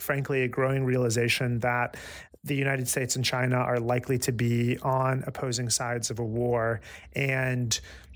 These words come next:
being seen as pro-Beijing or too pro-Beijing has real liabilities for people in the United States. And I, I worry about this, too, from a freedom of expression,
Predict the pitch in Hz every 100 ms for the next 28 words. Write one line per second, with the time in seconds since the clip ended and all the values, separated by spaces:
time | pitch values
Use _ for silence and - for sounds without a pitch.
0 | - - - - - 147 - 160 160 160
1 | 151 147 - - 135 135 127 120 - -
2 | 123 123 113 120 120 120 110 - 127 127
3 | 113 117 117 117 117 117 139 131 120 120
4 | 123 117 117 117 113 120 113 117 113 110
5 | - - 123 120 117 113 117 117 127 -
6 | - 123 - - - - - 202 185 180
7 | 190 220 185 160 143 139 - - 135 170
8 | 180 - 175 170 185 175 175 170 - 170
9 | - 180 175